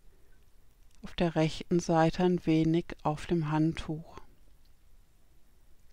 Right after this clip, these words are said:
Und komm dann auch mit dem Knie wieder mittig zurück. Und du bewegst es wieder nach rechts.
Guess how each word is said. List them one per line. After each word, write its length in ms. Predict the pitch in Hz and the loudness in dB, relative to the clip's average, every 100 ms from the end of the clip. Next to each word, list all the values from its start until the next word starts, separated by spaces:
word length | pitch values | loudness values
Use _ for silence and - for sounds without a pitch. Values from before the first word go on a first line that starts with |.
| _ - - - - - - - - - - - - - - - | _ -20 -20 -20 -20 -20 -20 -20 -20 -20 -20 -20 -20 -20 -20 -10
Und 160 | 226 | -10
komm 340 | - 190 185 185 | -4 0 2 2
dann 200 | 175 170 | 2 0
auch 180 | 156 160 | -2 -2
mit 220 | 160 - | -2 -2
dem 140 | 156 | -6
Knie 340 | - 160 160 151 | -2 0 0 0
wieder 240 | 156 147 | -2 0
mittig 480 | 151 151 - 156 - | -2 -4 -8 -10 -10
zurück. 720 | - 170 - 190 - - - - - - - - - - - - - - - - - - - - - - - - - | -6 -6 -4 -6 -6 -14 -14 -16 -20 -20 -20 -20 -20 -20 -20 -20 -20 -20 -20 -20 -20 -20 -20 -20 -20 -20 -20 -18 -6
Und 160 | 233 | -6
du 80 | 226 | -6
bewegst 520 | - 180 170 160 - | -4 -2 -2 -2 -6
es 180 | 180 - | -8 -4
wieder 280 | 160 156 170 | -2 2 2
nach 300 | 160 156 - | 2 0 -4
rechts. 600 | 147 147 - - - - | -6 -6 -10 -14 -14 -16